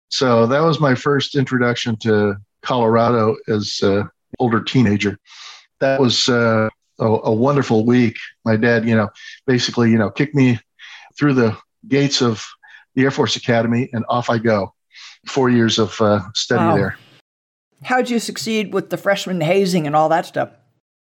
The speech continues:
Speaker 1: Well, the good news was I got lucky. You know, the Civil Air Patrol, it turns out, really good lead in because they did have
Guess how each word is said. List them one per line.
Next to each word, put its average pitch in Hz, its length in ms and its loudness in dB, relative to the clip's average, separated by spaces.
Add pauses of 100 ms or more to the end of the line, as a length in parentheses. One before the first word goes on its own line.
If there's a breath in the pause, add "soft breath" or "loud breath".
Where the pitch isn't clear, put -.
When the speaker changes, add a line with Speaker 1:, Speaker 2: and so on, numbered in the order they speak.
(180)
Speaker 1:
Well, 180 160 0
the 175 100 4
good 220 220 2
news 151 340 2
was 135 320 0 (140)
I 143 80 0
got 123 240 0
lucky. 127 320 2
You 110 140 -4
know, 113 140 2
the 110 80 -2
Civil 170 300 2
Air 160 120 2
Patrol, 113 560 -2
it 117 80 -2
turns 123 420 0
out, 110 320 2
really 156 380 4
good 123 360 2 (760 loud breath)
lead 143 340 4
in 101 400 0 (100)
because 127 280 0
they 147 100 4
did 143 140 2
have 123 280 0